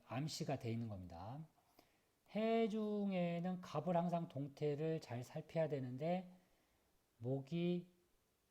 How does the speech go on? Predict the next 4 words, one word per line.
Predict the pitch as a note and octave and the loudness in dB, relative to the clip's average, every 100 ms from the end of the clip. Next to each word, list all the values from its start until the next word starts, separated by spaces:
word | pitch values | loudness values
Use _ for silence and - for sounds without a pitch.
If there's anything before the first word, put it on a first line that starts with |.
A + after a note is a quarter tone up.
| _ | _
목이 | B2 D3 D3+ D3+ - | -4 -2 0 -2 -2
금기에 | - D#3+ E3+ F3 F#3 | -4 0 0 4 4
의해서 | D#3+ C#3 C#3 C#3 E3 F3 F3+ F3+ - _ _ | 4 4 0 0 4 6 4 0 -12 _ _
잘리면, | - B2+ C3+ E3+ D#3+ F#2+ | -8 -4 -2 -2 -2 -4